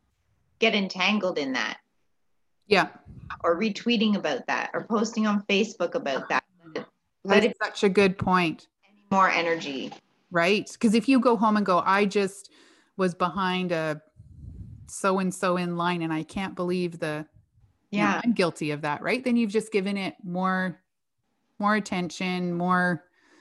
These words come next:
Speaker 2: um, exposure.
Speaker 1: Right. Right.
Speaker 2: Yeah. Maybe if all it was, was a vent, if it was somebody releasing their pressure valve, then let it be that moment.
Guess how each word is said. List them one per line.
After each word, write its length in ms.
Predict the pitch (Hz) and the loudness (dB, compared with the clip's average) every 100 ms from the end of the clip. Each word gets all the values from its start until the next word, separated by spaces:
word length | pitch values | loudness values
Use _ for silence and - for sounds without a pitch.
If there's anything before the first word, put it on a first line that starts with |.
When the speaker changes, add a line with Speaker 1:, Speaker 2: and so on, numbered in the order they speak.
| _ _ _ - | _ _ _ -4
Speaker 2:
um, 360 | 165 160 156 147 | 0 2 2 -2
exposure. 640 | - - 180 262 135 147 - - - - - - - | -6 0 4 4 2 -4 -8 -12 -10 -12 -14 -16 -4
Speaker 1:
Right. 300 | 233 220 - - _ _ _ _ | 0 0 -2 -10 _ _ _ _
Right. 240 | 180 160 - | -6 -6 -8
Speaker 2:
Yeah. 120 | 170 151 _ _ _ _ _ _ _ _ _ _ _ _ _ _ - | -10 -12 _ _ _ _ _ _ _ _ _ _ _ _ _ _ 4
Maybe 400 | 226 254 262 240 214 | 6 8 8 8 4
if 140 | 208 | 4
all 180 | 196 202 | 4 4
it 100 | 165 | 4
was, 240 | 190 190 | 4 4
was 160 | 180 175 | 4 2
a 40 | 170 | 2
vent, 540 | 160 185 165 - - _ _ _ - | 2 0 0 -4 -18 _ _ _ -14
if 100 | 185 | -6
it 60 | 180 | -6
was 120 | - | -2
somebody 360 | 220 214 202 | 0 2 2
releasing 440 | 180 180 185 190 180 | 0 0 -2 -4 -6
their 120 | 170 | -6
pressure 420 | - 165 - 202 | -4 -4 -4 -4
valve, 360 | 170 147 156 - | -2 -2 -4 -6
then 160 | 185 180 | -4 0
let 160 | 180 | 2
it 160 | 180 170 | 2 0
be 140 | 185 | -2
that 280 | 180 165 156 | 0 0 0
moment. 540 | 156 160 147 151 - | -2 -2 -2 -2 -8